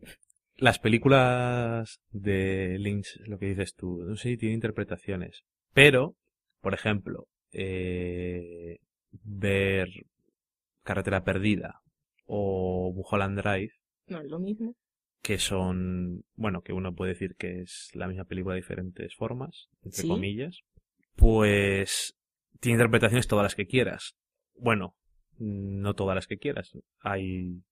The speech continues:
Speaker 1: cosas que están claras al
Speaker 2: Oye, me
Speaker 1: final.
Speaker 2: acuerdo cuando salió Mulholland Drive y me estuve en foros como tres meses después del estreno. Creo que era, en esa época estaba en Mundo D V D, que ahora tiene otro nombre. Y claro, ahí cada cosa que salía en la caja azul, que si estaba en la mesita de noche de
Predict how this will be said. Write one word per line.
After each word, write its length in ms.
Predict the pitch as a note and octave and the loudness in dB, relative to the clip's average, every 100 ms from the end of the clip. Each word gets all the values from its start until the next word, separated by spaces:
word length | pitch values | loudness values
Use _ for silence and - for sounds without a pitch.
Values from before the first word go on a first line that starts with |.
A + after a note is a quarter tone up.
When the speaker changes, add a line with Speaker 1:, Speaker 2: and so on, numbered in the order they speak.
| _ _ | _ _
Speaker 1:
cosas 320 | G2+ F2+ F2+ | -8 -6 -10
que 80 | - | -10
están 240 | - F#2 | -12 -12
claras 420 | F#2+ A2 F#2+ - - | -4 -2 -2 -6 -10
al 80 | |
Speaker 2:
Oye, 80 | A#3 | 0
me 60 | A3 | 4
Speaker 1:
final. 140 | G3 | 4
Speaker 2:
acuerdo 260 | G3+ G3+ G#3 | 2 2 2
cuando 160 | A3 | 2
salió 180 | G#3 F#3+ | 0 -2
Mulholland 540 | G3+ G3+ G#3 F#3+ F#3 F3+ | 0 -2 -2 -2 0 0
Drive 300 | F3 G3+ A3 | -2 -4 -4
y 80 | G3 | -4
me 80 | F#3 | -4
estuve 360 | - F#3+ F3+ | -2 0 2
en 120 | E3+ | 0
foros 800 | - F3 E3+ F3+ F3 E3 - - _ _ _ - | -2 -4 -2 -2 -2 -6 -12 -20 _ _ _ -6
como 200 | F3+ E3 | -4 0
tres 180 | F3 | 0
meses 400 | F#3+ E3 F3+ F#3 - | 0 -2 -6 -10 -14
después 240 | - F3 | -8 -6
del 120 | E3+ | -6
estreno. 420 | D3+ - D#3 D#3 D3+ _ | -8 -12 -12 -12 -16 _
Creo 120 | F#3 | -12
que 80 | F3+ | -10
era, 280 | F3 E3+ E3+ | -8 -10 -10
en 80 | F#3+ | -8
esa 160 | F#3 | -4
época 560 | F#3+ G3 - F#3+ F#3 F3 _ | -4 -4 -4 -4 -4 -8 _
estaba 440 | F#3 - F#3 F3+ F3 | -20 -14 -10 -8 -8
en 260 | F3 E3+ F3 | -10 -14 -8
Mundo 300 | F3 G3+ G#3 | -4 0 0
D 60 | |
V 140 | F#3+ F#3 | 0 0
D, 140 | F#3 | -2
que 80 | G3+ | -2
ahora 120 | G#3+ | -2
tiene 180 | G#3 G#3 | 0 0
otro 160 | F#3 F3+ | 0 -2
nombre. 360 | G#3 A#3+ D#4 _ _ _ _ _ - _ _ - | -2 -4 -6 _ _ _ _ _ -20 _ _ -8
Y 100 | F#3 | -4
claro, 280 | F#3 F#3+ | -2 0
ahí 400 | F#3 F3+ G3 F#3 _ _ - | 0 0 -2 -6 _ _ 0
cada 300 | G3 F#3 F3+ | 2 2 0
cosa 280 | F#3+ F#3 | -4 -4
que 80 | F#3 | -6
salía 300 | F3+ E3 E3+ | -6 -6 -6
en 60 | E3 | -6
la 120 | E3 | -8
caja 300 | D#3+ - C#3+ | -10 -12 -14
azul, 560 | - - A3 G3 F#3 F3+ | -16 -6 -2 0 0 -2
que 100 | F3+ | -6
si 80 | |
estaba 180 | D#3+ D#3+ | -10 -10
en 40 | D#3 | -10
la 60 | |
mesita 280 | D3 - C4+ | -14 -16 -16
de 120 | B3+ | -18
noche 260 | A3+ - | -18 -20
de 100 | - | -20